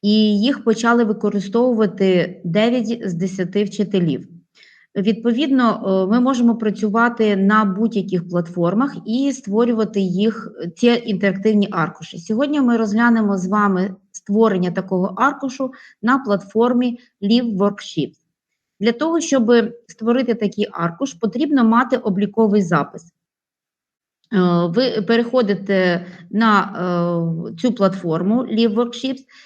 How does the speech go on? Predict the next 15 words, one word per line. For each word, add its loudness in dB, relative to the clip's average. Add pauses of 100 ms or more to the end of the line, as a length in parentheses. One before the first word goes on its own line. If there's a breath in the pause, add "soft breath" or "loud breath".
(180 soft breath)
і, 2
е, -2 (400)
реєструєтесь, 2
вводите 2
свою 0
почту, -2 (480 loud breath)
придумуєте 2
собі -2
пароль, 0 (240)
підх-, -2
вам 4
на 2
пошту -2
приходить, 0
е, -2